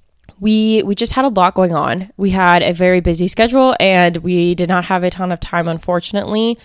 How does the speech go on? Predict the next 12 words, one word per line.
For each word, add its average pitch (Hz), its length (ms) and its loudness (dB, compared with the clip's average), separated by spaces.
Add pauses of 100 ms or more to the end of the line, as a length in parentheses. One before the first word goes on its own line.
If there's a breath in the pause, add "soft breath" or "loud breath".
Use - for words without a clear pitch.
(340 soft breath)
But 185 320 6
if 175 160 -2
I 180 240 0
were 196 120 0
recommending 175 680 -2
you 170 220 -2
to, 170 500 -2 (260 soft breath)
you 190 140 -2
know, 180 120 2
plan 254 380 -2
your 254 60 -4
trip, 262 320 -2